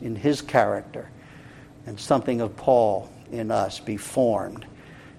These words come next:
as we surrender ourselves to the working of the Holy Spirit. Father, we know that what made the difference in the lives of some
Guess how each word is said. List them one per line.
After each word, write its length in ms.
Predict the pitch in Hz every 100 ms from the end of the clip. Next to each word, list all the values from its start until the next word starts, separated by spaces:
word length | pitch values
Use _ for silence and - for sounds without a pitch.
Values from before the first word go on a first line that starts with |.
| -
as 220 | - 95 117
we 140 | 110
surrender 600 | - 117 110 113 110 107
ourselves 800 | 101 98 - 123 104 98 101 -
to 120 | -
the 80 | 104
working 520 | 95 110 104 101 104 - - -
of 140 | 110
the 80 | 101
Holy 300 | 120 98 98
Spirit. 260 | - - - - - - -
Father, 280 | 131 135 127
we 140 | 127
know 200 | 127 143
that 100 | 139
what 260 | 113 139 -
made 260 | 139 143 127
the 80 |
difference 520 | 110 143 147 139 117 135
in 100 | 117
the 80 |
lives 540 | 120 131 131 131 117 123
of 100 | 107
some 520 | - 143 110 98